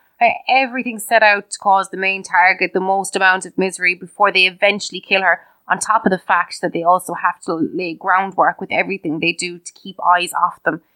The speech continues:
and make it plausible that one of the Prescotts have went crazy and on a murderous rampage.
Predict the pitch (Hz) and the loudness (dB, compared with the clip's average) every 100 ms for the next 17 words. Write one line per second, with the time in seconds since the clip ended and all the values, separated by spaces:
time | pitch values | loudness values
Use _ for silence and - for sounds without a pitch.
0 | _ _ - 196 196 196 196 - - 185 | _ _ 2 2 2 0 2 0 4 4
1 | 175 180 180 170 165 180 175 - 185 185 | 4 2 0 2 4 2 2 -2 -2 -4
2 | - 170 165 - 175 175 170 - 180 175 | -2 -2 -2 -6 -6 -2 0 0 -2 0
3 | 175 175 160 170 170 170 175 175 165 - | -2 -4 0 2 2 2 2 4 2 0
4 | 170 165 165 156 - | 0 0 -2 -4 -8